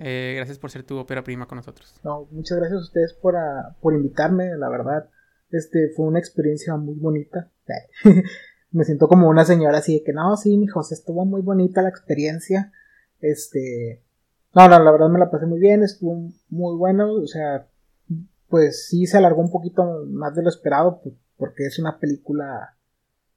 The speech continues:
Speaker 2: eh, pues clásica, ¿no? Que sí o sí tienes que ver. Y de hecho, nada más para cerrar, o sea, digo, ya sé que ya habíamos despedido, no sé todo, pero, este, este Iñárritu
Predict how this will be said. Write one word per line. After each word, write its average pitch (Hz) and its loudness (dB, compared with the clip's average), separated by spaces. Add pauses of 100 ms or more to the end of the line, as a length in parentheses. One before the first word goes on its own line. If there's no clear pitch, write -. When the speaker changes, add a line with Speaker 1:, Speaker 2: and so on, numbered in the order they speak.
Speaker 2:
eh, - -14 (140)
pues 147 -14
clásica, 147 -8
¿no? 151 -16
Que 127 -10
sí 190 2
o 196 2
sí 208 -2
tienes 175 -4
que 170 -2
ver. 123 -4 (280)
Y 170 -4
de 175 2
hecho, 180 0
nada 190 0
más 180 -6 (340)
para 135 -2
cerrar, 151 -8
o 196 -10
sea, 139 -12 (140)
digo, 156 -12
ya 151 -6
sé 175 -4
que 190 -2
ya 170 4
habíamos 170 -2
despedido, 147 -12
no 151 -18
sé - -20
todo, 208 -4 (760)
pero, 208 2 (680)
este, 139 -16
este 165 -6
Iñárritu 156 -6